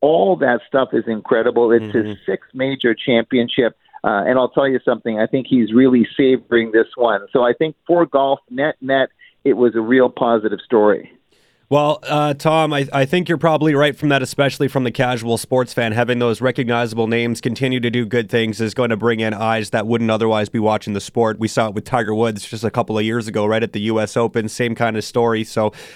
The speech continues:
Speaker 2: uh, definitely a positive, but I stood, still would like to see some more domination, I guess, from some of those younger guys, whether it's the Spieths or the Koepkas or,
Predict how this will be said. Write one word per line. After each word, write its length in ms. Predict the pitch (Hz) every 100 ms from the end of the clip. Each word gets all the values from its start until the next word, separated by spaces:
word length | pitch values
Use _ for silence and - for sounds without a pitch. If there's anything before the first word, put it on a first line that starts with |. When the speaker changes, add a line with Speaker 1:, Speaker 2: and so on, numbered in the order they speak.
| -
Speaker 2:
uh, 140 | 123 123
definitely 440 | 151 160 175 170
a 80 | 151
positive, 580 | 143 151 160 156 196 165
but 200 | 143 -
I 140 | 139
stood, 480 | 139 - 175 139 123
still 220 | - 196
would 100 | 160
like 180 | 131 123
to 60 | 117
see 240 | - 139
some 200 | 117 123
more 260 | 117 117 113
domination, 720 | 104 127 123 117 120 123 117
I 80 | 110
guess, 200 | 113 110
from 160 | -
some 160 | 104 123
of 60 | 113
those 220 | 110 98
younger 300 | 113 120 113
guys, 380 | 113 117 117 113
whether 280 | 113 110
it's 180 | 110 98
the 140 | - 107
Spieths 500 | - 135 120 - 120
or 80 |
the 80 | 107
Koepkas 580 | 104 120 110 123 110 104
or, 200 | 107 104